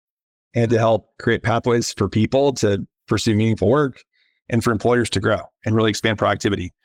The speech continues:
So we want to build a, a, a meaningful, consequential business that's impacting people all over the world. And that means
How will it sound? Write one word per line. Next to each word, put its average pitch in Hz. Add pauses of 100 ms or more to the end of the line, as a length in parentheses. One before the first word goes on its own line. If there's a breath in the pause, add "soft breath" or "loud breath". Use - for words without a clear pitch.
(300)
So 127 (200)
we 156
want 160
to 151
build 135
a, 123 (100)
a, 120 (100)
a 120
meaningful, 120
consequential 120
business 117
that's 107
impacting 110
people 117
all 110
over 110
the 104
world. 113 (440)
And 113
that 113
means 113